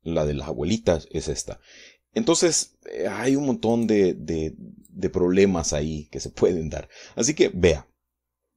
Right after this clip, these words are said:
usualmente se habla de una iluminación de tres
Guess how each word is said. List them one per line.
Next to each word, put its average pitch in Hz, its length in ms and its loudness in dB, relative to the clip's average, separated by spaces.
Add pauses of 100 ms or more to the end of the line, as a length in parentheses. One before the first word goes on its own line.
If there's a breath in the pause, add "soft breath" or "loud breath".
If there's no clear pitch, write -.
(280)
usualmente 139 680 4 (100)
se 92 440 2
habla 101 500 2
de 90 280 0
una 92 420 0
iluminación 87 1000 -2
de 82 520 -2 (100)
tres - 580 -2